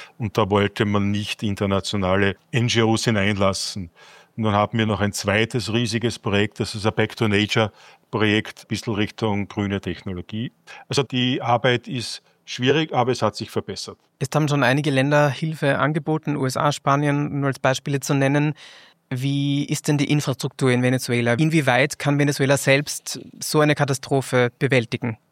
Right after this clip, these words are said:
Speaker 1: Also sie brauchen auf alle Fälle internationale Unterstützung. Jetzt vor ein paar Minuten ist der Flughafen in Caracas, also an der Küste, wieder eröff-, geöffnet worden,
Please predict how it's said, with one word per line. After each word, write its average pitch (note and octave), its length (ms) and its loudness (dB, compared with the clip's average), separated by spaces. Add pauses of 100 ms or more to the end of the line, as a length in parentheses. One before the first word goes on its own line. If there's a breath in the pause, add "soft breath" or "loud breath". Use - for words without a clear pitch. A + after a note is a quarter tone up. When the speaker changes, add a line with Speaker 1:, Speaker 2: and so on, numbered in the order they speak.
(160)
Speaker 1:
Also - 220 -2
sie - 140 -2
brauchen B2 400 0
auf B2+ 140 0
alle A#2+ 220 4
Fälle A#2+ 240 0
internationale G#2+ 640 0
Unterstützung. G2+ 640 -10 (520 loud breath)
Jetzt A#2+ 200 -2
vor C3 120 2
ein A#2+ 80 2
paar A2+ 160 2
Minuten B2+ 380 -2
ist A2+ 200 -2
der A#2+ 100 2
Flughafen A2+ 680 -2
in G#2+ 160 -2
Caracas, G#2+ 520 0
also G#2+ 180 -4
an G2 80 -4
der G#2 80 -4
Küste, A#2+ 400 -4
wieder A2 240 0
eröff-, G2+ 340 -2
geöffnet A2+ 560 -2
worden, A2 340 0